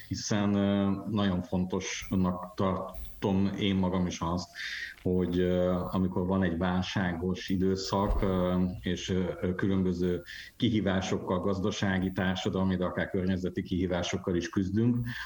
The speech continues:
akkor a marketinget hogyan értelmezzük, és nagyon fontos az, hogy,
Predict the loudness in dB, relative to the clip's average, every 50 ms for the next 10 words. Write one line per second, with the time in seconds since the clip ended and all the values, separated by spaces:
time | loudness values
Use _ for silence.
0 | -12 -10 -6 -2 -2 -2 -2 -4 -10 -4 0 2 2 4 4 2 2 0 -2 -4
1 | -2 0 2 2 2 0 0 -2 -2 0 0 0 2 0 0 -2 -2 0 0 2
2 | 2 2 2 0 0 -2 -2 0 0 0 0 0 -2 -2 -4 -4 -4 0 0 2
3 | 2 2 2 0 -2 -2 0 0 0 0 -2 -4 -2 -2 0 -2 -2 -4 -4 0
4 | 0 2 2 0 -2